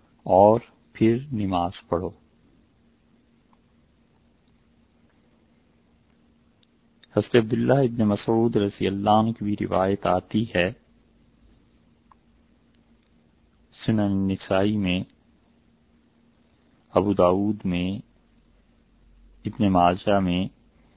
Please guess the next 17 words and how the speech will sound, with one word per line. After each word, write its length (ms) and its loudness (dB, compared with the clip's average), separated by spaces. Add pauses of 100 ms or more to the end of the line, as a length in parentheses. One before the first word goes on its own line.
(1600)
کہ 60 2 (100)
رسول 260 -6
اللہ 360 -4 (120)
صلی 180 -6
اللہ 520 -2
علیہ 180 -6
وسلم 420 -6
نے 100 -4
ارشاد 520 -2
فرمایا 500 0 (1800)
کسی 320 -6 (100)
آدمی 400 0
کی 160 -8
نماز 520 0 (1040)
اس 140 -12 (100)
وقت 220 -10
تک 420 -6